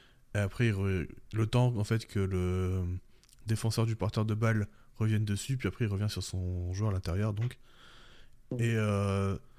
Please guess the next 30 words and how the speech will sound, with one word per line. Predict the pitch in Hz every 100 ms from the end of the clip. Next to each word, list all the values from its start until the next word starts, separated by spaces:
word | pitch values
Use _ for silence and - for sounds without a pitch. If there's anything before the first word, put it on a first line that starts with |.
| - - - -
bah, | 104 - - - - - - -
je | -
trouve | 143 -
pas | 202
qu'il | 208
fasse | - 147
spécialement | - - 139 - 135 147 147
un |
mauvais | 127 135 135
boulot, | 131 131 135 147 190 - - - - - -
mais | 120 131 151 165 - - - -
ça | - 117
t'empêche | 117 120 143 135
quand | 135
même | 143 131
de | 117
revenir, | 107 120 127 113
de | 113
jouer | 107 123 143 -
sur | - 107
ton | 104
système, | 107 113 - 120 123
euh, | 104 101
de | 104
base | 107 123 107
et |
qui | -
marche | 95 92 -
bien. | 101 127 135 - - - -
Euh, | 85 98 98 101 101